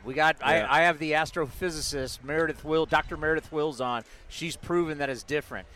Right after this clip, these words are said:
Speaker 1: Can, as you, as a pitcher, have you, w-, w-, what's the ball been like for you, and when did you know that, hey, this is a little bit different?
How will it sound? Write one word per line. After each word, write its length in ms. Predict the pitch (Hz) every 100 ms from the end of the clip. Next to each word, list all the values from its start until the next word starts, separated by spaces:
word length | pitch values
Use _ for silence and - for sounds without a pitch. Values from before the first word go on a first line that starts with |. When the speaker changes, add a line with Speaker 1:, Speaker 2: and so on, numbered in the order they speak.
| - -
Speaker 1:
Can, 260 | 160 147 147
as 280 | 156 120 120
you, 320 | 175 220 214
as 140 | 156
a 60 | 139
pitcher, 560 | - 190 196 170 120 - - - - - -
have 200 | 139 127
you, 160 | 139 160 143
w-, 320 | 127 147 165
w-, 160 | 151 160
what's 300 | 170 196 -
the 100 | 196
ball 260 | 165 170
been 180 | 156 160
like 220 | 151 151
for 220 | - 143 139
you, 260 | 151 160
and 100 | 135
when 120 | 156
did 180 | 170 139
you 140 | 135 165
know 300 | 151 139 131
that, 140 | 120
hey, 140 | 135 143
this 140 | 151
is 40 | 165
a 40 |
little 120 | 147
bit 160 | 123 113
different? 360 | 151 - 85